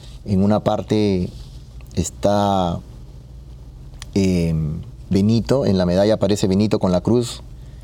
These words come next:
en una mano y, y el libro de las reglas, ¿no? Y se me había, se me estaba escapando este punto importante también, que él pone la regla de oro, que es ora y labora, ¿no? Entonces, para él era importante el trabajo.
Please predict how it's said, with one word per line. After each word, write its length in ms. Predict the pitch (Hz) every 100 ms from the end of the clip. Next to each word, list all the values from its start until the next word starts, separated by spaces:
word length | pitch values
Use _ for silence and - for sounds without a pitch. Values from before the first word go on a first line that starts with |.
| - -
en 120 | 95
una 160 | 110
mano 400 | 107 113 120 151 226 -
y, 460 | 110 101 92 87 90
y 160 | 110 98
el 120 | 98
libro 280 | 117 110 104
de 100 | 92
las 140 | 85
reglas, 440 | 113 110 90 82
¿no? 220 | 92 117 147 - - - - - -
Y 440 | 113 95 92 90 -
se 160 | - 90
me 100 | 87
había, 580 | 90 107 107 98 87 98 -
se 140 | - 90
me 60 |
estaba 180 | 82 95
escapando 420 | 104 90 110 104
este 200 | 104 -
punto 300 | 90 110 104
importante 500 | 101 92 95 104 98
también, 320 | 90 95 101 95
que 120 | 101
él 120 | 98
pone 260 | 98 107 104
la 120 | 87
regla 320 | 98 104 101
de 140 | 92
oro, 300 | 92 104 92
que 260 | - 90 95
es 140 | 95 -
ora 420 | 104 117 123 135 151 - - -
y 140 | 117 98
labora, 520 | 85 104 104 82 82 - - - - - - -
¿no? 200 | 90 101
Entonces, 680 | 98 87 98 92 107 104 92
para 240 | - 87 90
él 100 | 104
era 180 | 104 101 98
importante 680 | 104 90 87 87 101 101 104
el 100 | 98
trabajo. 540 | - 92 98 - 147